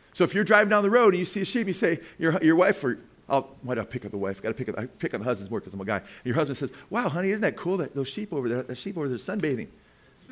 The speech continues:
Say, "Honey, pull over." Do the farmer a favor and go tip that thing to its legs. Amen? You'll probably save its life. Amen?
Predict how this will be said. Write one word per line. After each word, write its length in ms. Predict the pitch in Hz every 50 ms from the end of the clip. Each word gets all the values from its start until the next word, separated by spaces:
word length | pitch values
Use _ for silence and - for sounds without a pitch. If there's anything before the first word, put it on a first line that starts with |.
| - - - -
Say, 220 | - - 160 135 113
"Honey, 340 | - - 147 143 151 143 135
pull 260 | - - 143 131 127
over." 260 | 117 92 85 82 - - _ _ _ _ _ _ _ - -
Do 140 | - 190 190
the 60 | 170 -
farmer 420 | - - 170 160 156 147 143 120
a 60 | 101
favor 440 | 98 - - - 131 131 131 98 104
and 140 | 95 107 98
go 220 | 117 110 110 107 - -
tip 200 | - - 143 -
that 180 | - 104 - -
thing 240 | - 110 107 95 - - - - _ - - - - _ _ _ _ - -
to 80 | - 131
its 160 | 110 - 107
legs. 360 | 113 107 95 87 - - - - - _ _ _ _ - - - _ -
Amen? 380 | 120 131 127 131 131 143 147 - - - _ _
You'll 100 | - 127
probably 300 | 123 - 156 147 139 135
save 240 | - - 160 143 113
its 120 | 113 - 117
life. 360 | 117 107 101 98 - - - _ _ _ _ _ _ -
Amen? 380 | 117 143 139 170 170 202 202